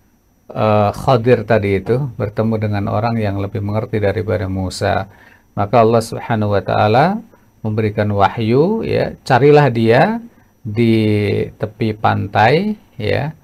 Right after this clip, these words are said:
intas sakhrah, pantai, tapi nggak jauh di situ ada, eh, batu besar begitu. Kemudian,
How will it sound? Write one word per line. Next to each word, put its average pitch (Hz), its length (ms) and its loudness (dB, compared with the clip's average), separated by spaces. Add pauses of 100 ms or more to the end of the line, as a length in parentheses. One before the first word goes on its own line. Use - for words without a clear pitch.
(800)
intas 117 400 -2
sakhrah, 110 400 -6 (720)
pantai, 107 580 0
tapi 123 320 -4
nggak 113 240 -4
jauh 107 220 -4
di 104 80 -6
situ - 260 -6
ada, 113 300 -2 (720)
eh, 95 640 -2
batu 107 400 -4
besar 110 400 2
begitu. 92 400 -6 (2250)
Kemudian, 139 640 4